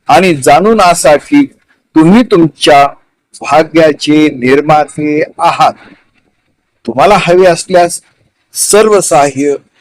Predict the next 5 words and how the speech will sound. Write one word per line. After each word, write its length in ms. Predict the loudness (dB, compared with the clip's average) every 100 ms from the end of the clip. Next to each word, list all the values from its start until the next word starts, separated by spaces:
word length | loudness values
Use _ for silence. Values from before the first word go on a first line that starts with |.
| _ -6
व 120 | -6
सर्व 460 | -6 -4 -2 2 0
बल 280 | 2 0 0 -4 -20 _ _ _ _ _ _ _ _ _ _ _ _ _ -4
तुमच्यामध्येच 760 | -4 0 0 -2 0 0 0 0
आहे 300 | -2 -4